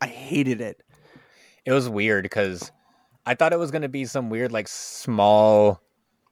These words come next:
Speaker 2: spin-off type game, but it kind of was just, like, regular, like, full-on Alan Wake, but just, like, a short version of it.
Speaker 1: Yeah.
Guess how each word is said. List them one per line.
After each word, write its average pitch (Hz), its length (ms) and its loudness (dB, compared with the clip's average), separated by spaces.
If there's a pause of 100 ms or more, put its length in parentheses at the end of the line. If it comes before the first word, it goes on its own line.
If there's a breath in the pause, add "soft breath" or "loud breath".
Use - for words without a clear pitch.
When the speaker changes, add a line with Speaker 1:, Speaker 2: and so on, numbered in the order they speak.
Speaker 2:
spin-off 113 640 0
type 127 280 -2
game, 127 300 0
but 113 120 4
it 110 160 -2
kind 127 260 -2
of 120 200 -4 (220)
was 101 540 0
just, - 360 -4
like, 92 580 -2 (600)
regular, 98 760 0
like, 90 220 -2 (100)
full-on 101 460 0
Alan 92 340 -2
Wake, 90 260 -2
but - 100 -6
just, - 160 -2
like, 95 120 0
a 85 40 0
short 90 360 0
version 107 380 2
of 113 140 -2
it. 117 200 2 (180)
Speaker 1:
Yeah. 123 420 2